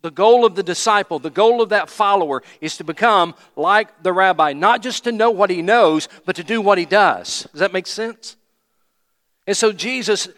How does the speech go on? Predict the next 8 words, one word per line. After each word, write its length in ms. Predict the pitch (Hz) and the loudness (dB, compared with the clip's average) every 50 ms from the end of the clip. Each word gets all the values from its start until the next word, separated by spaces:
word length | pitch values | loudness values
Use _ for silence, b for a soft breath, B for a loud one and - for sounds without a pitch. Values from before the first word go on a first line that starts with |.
| _ _ _ | _ _ _
took 200 | - 226 226 - | -6 -6 -2 0
that 260 | 214 202 170 147 139 | -2 -2 -2 -4 -8
Jewish 440 | - - 233 254 247 240 202 - 190 175 | -12 -12 -10 -6 -4 -6 -6 -6 -8 -10
system 640 | - - - 254 262 - - - - 139 131 156 160 _ _ _ _ _ b b b b b b - | -8 -6 -4 -4 -4 -4 -4 -6 -8 -10 -10 -10 -14 _ _ _ _ _ b b b b b b -14
and 120 | - 190 | -10 -8
he 80 | 202 185 | -8 -8
flipped 520 | - - - 214 233 254 240 233 - - | -8 -8 -6 -4 -2 -2 -2 -2 -4 -10
it. 280 | 135 - - - - | -18 -18 -18 -20 -20